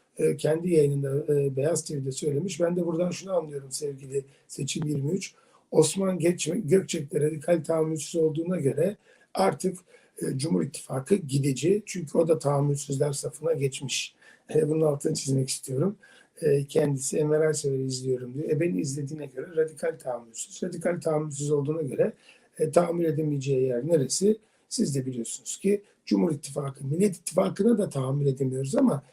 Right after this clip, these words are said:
prensip olarak biz asıl güçlüyle mücadele etmeyi esas ediniyoruz. Dolayısıyla,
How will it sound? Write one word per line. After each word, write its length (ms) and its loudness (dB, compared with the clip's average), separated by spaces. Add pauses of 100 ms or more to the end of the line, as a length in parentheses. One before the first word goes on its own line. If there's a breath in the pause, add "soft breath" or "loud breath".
(240 soft breath)
prensip 440 2
olarak 400 4
biz 200 -6
asıl 340 0
güçlüyle 400 -4
mücadele 500 0
etmeyi 340 -4
esas 320 -4
ediniyoruz. 600 -6 (240 soft breath)
Dolayısıyla, 560 0